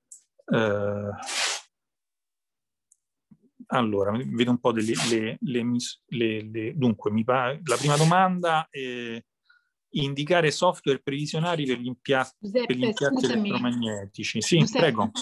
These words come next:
Speaker 2: chiedo scusa. E
Speaker 1: Sì.
Speaker 2: facciamo parlare prima Fabrizio e poi alla conclusione del suo intervento, eh, potrete rispondere a qualche domanda.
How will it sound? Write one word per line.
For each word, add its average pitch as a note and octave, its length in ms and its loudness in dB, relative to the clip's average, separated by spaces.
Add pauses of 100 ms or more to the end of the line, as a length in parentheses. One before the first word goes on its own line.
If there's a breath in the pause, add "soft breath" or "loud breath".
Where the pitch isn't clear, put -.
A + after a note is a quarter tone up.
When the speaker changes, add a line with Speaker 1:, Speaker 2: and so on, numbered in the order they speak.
(120)
Speaker 2:
chiedo A#3+ 220 -2
scusa. G3+ 540 -2 (240 loud breath)
E A3+ 240 6
Speaker 1:
Sì. A3+ 80 -6
Speaker 2:
facciamo B3+ 320 2 (100)
parlare G#3+ 800 2
prima A3 300 -2
Fabrizio G#3+ 1000 0 (320 loud breath)
e G#3 400 2
poi C#4+ 380 6
alla A3 200 2
conclusione B3 760 -2
del G3 100 -4
suo G3 160 -8
intervento, C4+ 1120 0 (360)
eh, F#3+ 40 -16
potrete A3 360 0
rispondere G#3 540 -2
a G3 80 -4
qualche G3 320 -4
domanda. F3 680 -4